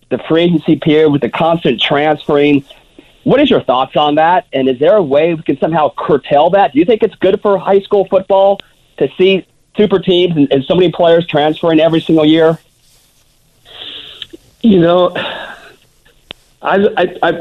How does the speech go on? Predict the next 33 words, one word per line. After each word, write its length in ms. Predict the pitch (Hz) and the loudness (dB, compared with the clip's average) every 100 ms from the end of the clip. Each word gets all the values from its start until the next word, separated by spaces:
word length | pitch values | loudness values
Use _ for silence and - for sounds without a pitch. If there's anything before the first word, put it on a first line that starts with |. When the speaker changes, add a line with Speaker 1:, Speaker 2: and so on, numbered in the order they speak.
| - | -8
Speaker 2:
personally 480 | - 202 - 202 180 | -2 0 0 2 2
don't, 400 | 151 143 143 160 - - - _ _ _ _ | 2 2 2 0 -6 -16 -20 _ _ _ _
I 80 | 127 | -4
don't 280 | 131 160 - | -2 -2 -2
think 220 | - 143 - | 0 0 0
it's, 400 | 135 - - - - | -2 -2 -12 -12 -8
it's 140 | 123 | -6
good 240 | - 135 113 | -2 0 0
to 80 | |
have 180 | 110 110 | -2 0
the 80 | 104 | -2
super 400 | 131 143 120 107 | 0 0 0 -2
teams. 520 | - 147 127 127 127 | -2 0 2 2 0
But 200 | 120 143 - - - - | 0 -4 -4 -12 -16 -8
then 160 | 151 160 | -2 0
again, 540 | 151 156 151 156 156 - | 2 0 2 0 -2 -2
you 100 | 143 | 0
know, 340 | 127 135 - - - | 2 0 -2 -8 -6
I'm, 120 | 147 - | -4 0
I'm 80 | |
not 160 | 160 165 | 0 0
sure 240 | - 170 | -2 0
what 280 | 139 123 151 | 0 0 0
you 80 | 131 | 0
can 120 | 139 | 0
do 140 | 113 139 | 2 2
about 220 | 117 98 | 2 0
it. 60 | |
I 40 | 143 | 0
don't 160 | 170 | 0
have 220 | 131 143 127 | 0 -2 -2
the 160 | 104 | -2
answer 540 | 117 127 123 135 131 | -2 -2 -2 -2 -2